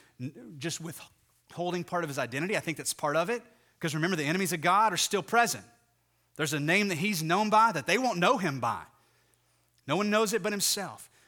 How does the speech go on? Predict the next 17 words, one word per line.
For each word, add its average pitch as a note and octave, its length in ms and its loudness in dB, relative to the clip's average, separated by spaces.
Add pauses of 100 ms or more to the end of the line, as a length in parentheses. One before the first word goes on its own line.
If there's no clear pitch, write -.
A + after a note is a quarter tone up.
But E3+ 160 -8
the D#3 180 -8
same F#3+ 220 -2
thing A3 160 -6
was E3+ 100 -4
said D#3 200 -2
about E3+ 160 2
us. - 460 -2 (760)
And - 80 -10
so F3 100 -4
I D#3+ 40 0
see, G3 260 -4
I C3+ 100 -14
see - 240 -8
this D#3+ 240 -6
intimate G#3 400 -4
connection C#3 800 -6